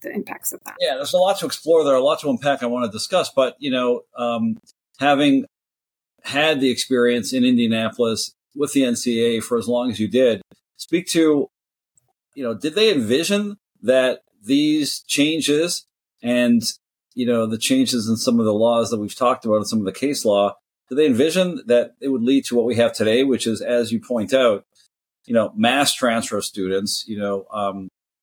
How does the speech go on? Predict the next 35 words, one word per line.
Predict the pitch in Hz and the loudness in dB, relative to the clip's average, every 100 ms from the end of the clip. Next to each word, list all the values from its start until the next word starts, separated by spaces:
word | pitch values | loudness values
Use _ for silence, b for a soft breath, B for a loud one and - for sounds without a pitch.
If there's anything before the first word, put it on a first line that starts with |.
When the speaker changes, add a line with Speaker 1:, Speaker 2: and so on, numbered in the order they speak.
| _ | _
Speaker 2:
I | 107 | -4
think | 120 113 | 0 0
a | |
program | - - 123 117 101 | 0 0 2 2 0
can't | - 117 | 0 0
really | 120 113 | 0 0
rely | 107 107 113 113 107 | 2 4 4 4 2
now | 107 107 104 | 0 0 0
year | 104 117 110 | 0 2 2
to | 101 | 2
year | 113 127 107 107 107 | 2 4 4 4 0
on, | 107 104 104 98 101 - _ _ 101 | -2 -4 -4 -4 -6 -12 _ _ -18
uh, | 95 | -18
the | 107 | -14
resources | 113 123 117 113 - | -10 -8 -6 -8 -6
they'll | - 90 | -4 -2
have, | 123 147 110 107 | 0 2 2 0
even | 117 127 135 - - | -2 0 2 0 -2
coming | 131 147 | 0 2
into | 139 - 113 | 2 0 -6
the | |
season. | - 156 175 90 92 | -6 -4 -6 -8 -6
I | |
mean, | 117 | -4
we | 123 | -2
saw | - 156 | 0 2
a | 123 | 2
great | 113 139 | 0 -4
example | 120 113 113 117 107 - b b _ | 0 0 2 2 0 -4 b b _
of | |
Colorado, | - 127 117 120 98 | -4 2 2 2 0
right? | 85 101 | -2 -4
Colorado | 123 123 123 117 110 | 0 2 4 2 2
was | 104 98 | 0 0
a, | 98 98 | -2 -2